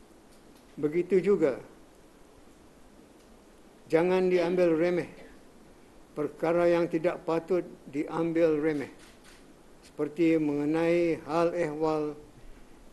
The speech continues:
H S E, Health, Safety and Environment. Tidaklah wajar ia diremehkan.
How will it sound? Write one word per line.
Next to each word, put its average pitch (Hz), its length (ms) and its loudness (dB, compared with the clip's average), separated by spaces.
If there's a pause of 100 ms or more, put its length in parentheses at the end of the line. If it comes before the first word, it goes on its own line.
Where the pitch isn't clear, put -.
(120)
H 170 320 0
S 156 180 -2
E, 147 300 -2 (400)
Health, 170 260 -2 (300)
Safety 170 640 -2 (640)
and 175 320 0
Environment. 143 720 -2 (960)
Tidaklah 151 400 -2
wajar 151 560 2
ia 147 160 -2
diremehkan. 143 880 -6